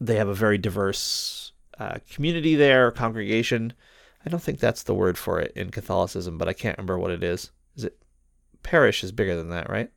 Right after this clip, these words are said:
I can't remember. I'm too, too lapsed a Catholic. But I find myself really drawn in a bunch of different religious directions.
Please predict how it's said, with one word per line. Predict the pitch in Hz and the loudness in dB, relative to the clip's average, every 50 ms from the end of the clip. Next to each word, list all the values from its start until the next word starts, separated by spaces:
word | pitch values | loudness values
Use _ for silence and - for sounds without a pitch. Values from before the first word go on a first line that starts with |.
| _ _ _ _ - - - - - - - - - - | _ _ _ _ -20 -20 -20 -20 -20 -20 -20 -20 -8 -2
I | - 135 | 0 2
can't | - 185 160 131 | 6 8 6 6
remember. | 127 120 117 113 110 101 95 95 113 131 | 6 4 4 4 4 4 4 2 2 -2
I'm | 107 110 104 - | -2 -4 -4 -4
too, | - - - 165 147 139 131 123 123 - - - | -4 0 2 4 6 6 6 4 2 -2 -6 0
too | - 165 151 | 2 4 6
lapsed | 123 117 107 107 107 - - 104 | 8 8 8 6 4 2 -4 -6
a | |
Catholic. | - - 117 107 107 - 98 - - - - - - - - - - - - - - - - - - - _ _ - | -2 0 0 0 0 -2 -6 -8 -8 -18 -20 -20 -20 -20 -20 -20 -20 -20 -20 -20 -20 -20 -20 -20 -20 -20 _ _ 4
But | - - - - | 4 4 6 6
I | 180 | 4
find | 190 - 277 294 302 370 | 6 8 8 8 8 8
myself | 415 302 - - - 139 - | 6 6 8 6 6 6 8
really | 147 143 160 160 156 156 151 143 131 | 8 8 10 10 10 8 8 6 4
drawn | - 127 117 104 110 113 123 131 135 135 135 131 123 | 2 -2 -2 0 4 6 8 10 10 10 8 8 6
in | 113 120 113 | 4 4 2
a | 110 | 2
bunch | - - 113 104 123 127 131 - | 0 0 4 6 6 6 6 4
of | 120 101 101 101 | 0 0 0 2
different | 101 131 117 - - 117 101 - | 4 4 4 4 4 0 0 0
religious | 107 113 110 110 98 104 107 - | 0 0 0 0 0 -2 -4 -4
directions. | - 107 104 98 101 - - - - 110 - - - - - - - | -4 -2 0 0 0 -2 -4 -8 -8 -12 -14 -14 -16 -14 -12 -12 -14